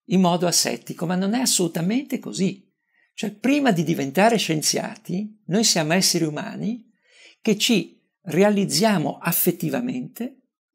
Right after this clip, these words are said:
no? Creiamo una base sicura interiore affettiva, quindi siamo felici di relazionarci con gli altri, siamo aperti, e questo è anche la base di una fel-, di una felicità durevole, di fondo.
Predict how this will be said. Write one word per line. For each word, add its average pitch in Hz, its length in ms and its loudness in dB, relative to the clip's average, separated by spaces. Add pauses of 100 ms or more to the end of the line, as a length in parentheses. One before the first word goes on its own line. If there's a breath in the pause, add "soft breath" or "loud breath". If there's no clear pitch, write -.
(140)
no? 185 240 -10 (160 soft breath)
Creiamo 185 360 4
una 160 140 0
base 160 300 4
sicura 175 420 2
interiore 156 480 0
affettiva, 175 760 0 (920 soft breath)
quindi 196 520 6 (160)
siamo 185 420 4
felici 190 640 2
di 151 140 -2
relazionarci 151 760 -2
con - 100 -6
gli 139 80 -6
altri, 170 320 0
siamo 143 240 -2
aperti, 135 800 -4 (760 loud breath)
e 160 120 0
questo 254 340 4
è - 20 8
anche 175 280 4
la 143 140 0
base 202 400 2
di 151 80 -2
una 156 160 -2
fel-, 165 300 -4
di 156 100 -6
una 170 160 -2
felicità 165 1080 -2
durevole, 165 840 -2 (360)
di 139 160 -8
fondo. - 600 -8